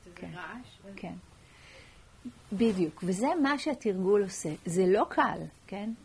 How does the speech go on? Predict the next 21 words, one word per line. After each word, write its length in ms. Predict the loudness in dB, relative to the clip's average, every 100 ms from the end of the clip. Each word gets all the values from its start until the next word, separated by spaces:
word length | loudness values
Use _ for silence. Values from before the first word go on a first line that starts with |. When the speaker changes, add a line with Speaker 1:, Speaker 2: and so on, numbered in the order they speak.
| -4
Speaker 2:
זה 140 | 0
מאוד 300 | 0 2 0
מאוד 160 | 0 0
פשוט, 600 | -2 -2 -2 -2 -4 -12 -8
אבל 180 | -4
זה 100 | -4
בכלל 360 | -2 -2 4 4
לא 60 | 4
קל. 220 | 0 -8 -8 -14 -20 -20 -12 -4
יש 200 | -4 0
לנו 180 | 4 4
הרגל 520 | 4 0 4 6 6 4
מאוד, 680 | 2 -2 2 6 6 4 -2 -18 -20 -20 -20 -20 -20 -20 -20 -20 -12 2
גם, 400 | 2 4 0 -4 -8
זה 160 | 4 6
לא, 180 | 6 2
קודם 220 | 4 4
כל 120 | 4
זה 120 | 2 4
לא 160 | 4
נעים. 320 | 2 -2 -4